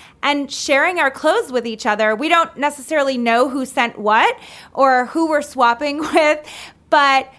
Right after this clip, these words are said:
but we are this community of people. And I would just love to see more and more of that happening. And I think that you know, this type of service has the opportunity to make it really easy for people. It's like, "Oh, you like to shop online?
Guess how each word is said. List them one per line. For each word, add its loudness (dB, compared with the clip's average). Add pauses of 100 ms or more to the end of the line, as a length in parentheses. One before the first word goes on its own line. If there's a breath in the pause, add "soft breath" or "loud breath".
but 2
we -4
are 2
this -6
community -6
of -4
people. 0
And -4
I 0
would -2
just -10
love -2
to -8
see -6
more 0 (340 loud breath)
and -4
more 2
of -2
that 2
happening. -2
And 0
I 0
think -8
that 2 (340 loud breath)
you -6
know, -2
this -8
type -6
of -4
service -2
has -2
the -2
opportunity -6
to -8
make -2
it -8
really -8
easy -8
for -6
people. -8
It's -8
like, -4
"Oh, 2
you -6
like 0
to -8
shop 0
online? 2